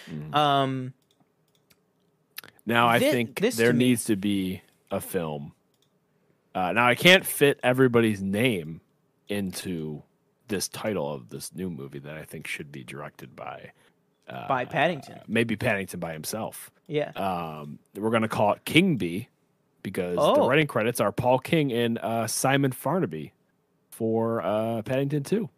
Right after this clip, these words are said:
Speaker 1: So I think we need to get, like, a little Mank slash, you know,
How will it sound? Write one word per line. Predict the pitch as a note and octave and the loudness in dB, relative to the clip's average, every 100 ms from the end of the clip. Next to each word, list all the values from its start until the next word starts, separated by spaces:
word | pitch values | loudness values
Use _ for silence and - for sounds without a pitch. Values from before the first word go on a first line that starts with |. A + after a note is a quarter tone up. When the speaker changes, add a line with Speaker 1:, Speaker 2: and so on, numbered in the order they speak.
| _ | _
Speaker 1:
So | - | 0
I | G#2+ | 0
think | A#2+ A#2 | 0 0
we | A#2 | 2
need | A#2 A2 | 2 0
to | A2 | 2
get, | A#2 F2+ | 2 2
like, | G#2+ A#2+ | -2 0
a | |
little | A#2+ A2+ | 0 2
Mank | G#2 A2+ B2 A#2 - - _ _ _ _ | 2 2 2 -2 -10 -20 _ _ _ _
slash, | - A2 G#2+ G2+ - | -4 0 2 0 -2
you | A#2 | -2
know, | F#2+ | -2